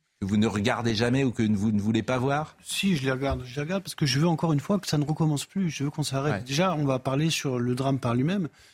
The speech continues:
Speaker 2: sur l'annonce du décès, par exemple. C'est un calvaire en France. Chaque famille, à chaque fois qu'il y a un drame qui se produit, l'État ne fait rien et on, on laisse les gens à la dérive. Il y a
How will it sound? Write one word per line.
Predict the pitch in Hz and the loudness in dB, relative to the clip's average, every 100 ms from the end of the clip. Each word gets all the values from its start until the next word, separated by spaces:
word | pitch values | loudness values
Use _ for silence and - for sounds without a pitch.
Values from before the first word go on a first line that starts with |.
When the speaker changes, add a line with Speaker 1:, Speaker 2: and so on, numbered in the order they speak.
| _ | _
Speaker 2:
sur | - 120 | -8 -2
l'annonce | 117 120 | 0 2
du | 120 | 0
décès, | 131 139 220 | 0 0 -2
par | - 135 | -2 -2
exemple. | 143 196 165 - 113 | -2 -2 -4 -8 -12
C'est | - | -8
un | 120 | -6
calvaire | 120 120 135 131 | -4 -2 -2 -4
en | |
France. | 131 208 190 | -4 -4 -2
Chaque | - 165 - | -2 -2 -4
famille, | 139 135 190 190 160 - _ _ _ - | -4 -4 -2 -4 -8 -18 _ _ _ -2
à | |
chaque | 117 156 | 0 0
fois | - 156 | -2 0
qu'il | 135 | 2
y | |
a | |
un | 123 | 2
drame | 151 180 | 2 2
qui | 156 | 0
se | 139 | -4
produit, | - 113 135 202 190 _ _ _ _ - | -6 -10 -8 -8 -12 _ _ _ _ -4
l'État | 123 120 139 | -2 2 2
ne | 120 | 0
fait | - 110 | -2 -6
rien | 123 165 190 - _ _ - | -4 -4 -6 -10 _ _ -2
et | 131 135 | -2 0
on, | 139 135 127 - | 0 0 -2 -4
on | 135 | 0
laisse | 135 160 151 139 | 2 2 2 0
les | 123 | 0
gens | 143 170 | 0 0
à | 131 | 0
la | 123 | 2
dérive. | 123 117 107 98 - _ _ _ _ | 2 2 -2 -6 -14 _ _ _ _
Il | 120 | -2
y | 117 | -2
a | 110 | -2